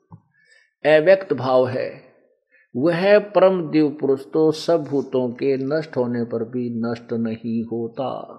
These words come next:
ओए होए, करोगे और देखो आगे। अब क्या बताया है कि जैसे गीता जी के अध्याय नंबर सात के श्लोक चौबीस पच्चीस में ये गीता ज्ञान दाता अपने आप को अव्यक्त कहता है।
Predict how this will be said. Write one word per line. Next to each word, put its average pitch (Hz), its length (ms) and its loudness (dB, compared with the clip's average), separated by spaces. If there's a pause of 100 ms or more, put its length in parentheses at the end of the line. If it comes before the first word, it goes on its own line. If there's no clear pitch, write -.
(300)
ओए 160 160 -2
होए, 143 220 -6 (340)
करोगे 147 260 2
और 147 140 4
देखो 135 300 -4
आगे। - 260 -8 (960)
अब 156 140 0
क्या 202 200 6
बताया 202 360 2
है 208 160 2
कि 208 140 2
जैसे 190 540 4
गीता 180 440 2
जी 196 180 -2
के 202 100 0
अध्याय 170 420 0
नंबर 180 260 0
सात 160 360 0
के 180 200 0
श्लोक 170 400 2
चौबीस 175 360 2
पच्चीस 160 440 -2
में 160 120 -4
ये 160 140 2
गीता 151 380 0
ज्ञान 156 320 0
दाता 139 280 0
अपने 151 380 -2
आप 147 220 -2
को 151 100 2
अव्यक्त 147 560 0
कहता 107 340 -2
है। 104 120 -12